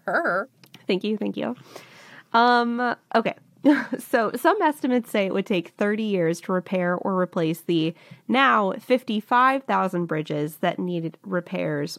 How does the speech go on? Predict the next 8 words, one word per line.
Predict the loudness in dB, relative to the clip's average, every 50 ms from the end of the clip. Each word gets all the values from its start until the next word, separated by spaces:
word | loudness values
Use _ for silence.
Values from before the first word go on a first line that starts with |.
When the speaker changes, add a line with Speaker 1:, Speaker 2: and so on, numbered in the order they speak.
| -8
Speaker 2:
or | -6 -6
replacements. | -6 -6 -8 -10 -8 -10 -10 -10 -10 -10 -12 -12 -12 _ _ -20 -20 -20 -20 -20 _ _ _ _ _ _ _ _ _ _ _
That's | -6 -2 0
a | 0
long | 2 2 2 0 0
time. | -2 -4 -4 -2 -2 -2 -4 -4 -6 -10 -10 -8
Speaker 1:
Mm-hmm. | -8 -6 -4 -2 0 0 -2 -2 -4 -12 _ _ _ _ -20 -20 _ _ _ _ _ _ _ -18 -10
Yeah. | -6 -4 -2 0 0 0 0 -2